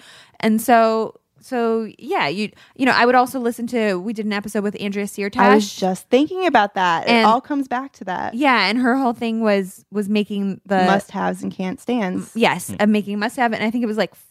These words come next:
Speaker 1: five. You can
Speaker 2: Mm-hmm.
Speaker 1: only put five on each list. Anyways, go back and listen to that episode too, because that will, that will be, like, a great companion piece with what Kevin's talking about here.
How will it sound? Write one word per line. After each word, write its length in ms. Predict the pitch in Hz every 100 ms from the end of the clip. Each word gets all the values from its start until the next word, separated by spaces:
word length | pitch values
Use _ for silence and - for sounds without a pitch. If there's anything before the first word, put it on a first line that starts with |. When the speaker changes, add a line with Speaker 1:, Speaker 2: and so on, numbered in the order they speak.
| _ -
Speaker 1:
five. 420 | 208 208 247 269 285
You 40 |
can 120 | 233
Speaker 2:
Mm-hmm. 160 | 240 262
Speaker 1:
only 160 | 214 226
put 180 | 220
five 320 | - 208 202 226
on 140 | 220
each 160 | 220 220
list. 320 | 208 277 - - _
Anyways, 240 | 208 190 190
go 180 | 226 240
back 220 | 311 311
and 100 | 254
listen 240 | 233 220
to 80 | 220
that 240 | 190 180 -
episode 400 | 185 185 190 180
too, 200 | 185 170
because 280 | 175 190 180
that 160 | 175
will, 360 | 185 185 175 165 - _ -
that 180 | 190 185
will 100 | 185
be, 140 | 190
like, 140 | 190
a 60 | 196
great 340 | 180 196 190
companion 480 | - 196 196 185 180
piece 260 | 175 180 -
with 140 | 175
what 160 | 180 -
Kevin's 340 | 180 165 175
talking 380 | - 170 - -
about 220 | - -
here. 280 | 202 -